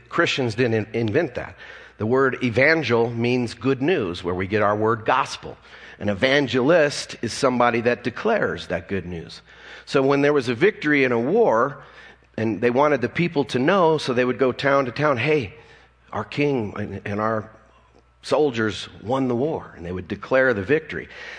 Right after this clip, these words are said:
That's what we're doing every time you read the gospel, share the gospel, think about the gospel.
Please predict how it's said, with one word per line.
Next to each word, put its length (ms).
That's 280
what 200
we're 180
doing 840
every 280
time 300
you 120
read 300
the 80
gospel, 500
share 380
the 80
gospel, 520
think 300
about 280
the 60
gospel. 540